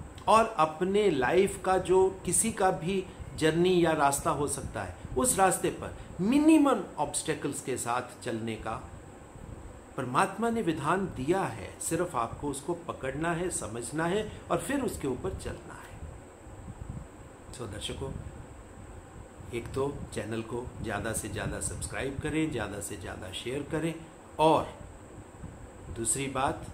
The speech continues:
अननेसेसरी के fear psychosis जो एस्ट्रोलॉजी के साथ associate हुए हुए हैं कि एस्ट्रोलॉजी पता नहीं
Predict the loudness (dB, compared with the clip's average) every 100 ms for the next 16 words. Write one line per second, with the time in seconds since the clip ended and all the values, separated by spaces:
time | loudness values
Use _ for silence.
0 | -10 -10 -10 -14 -14 2 4 6 6 6
1 | 6 6 4 0 4 2 4 2 2 0
2 | -2 0 0 2 2 2 0 -2 2 2
3 | 2 -6 -16 -6 2 2 4 6 6 4
4 | 2 2 2 -2 -2 -2 -2 -2 -2 -2
5 | -2 -2 -2 -2 -2 -2 -2 -2 2 4
6 | 4 2 -4 -4 -14 -6 2 6 6 6
7 | 4 4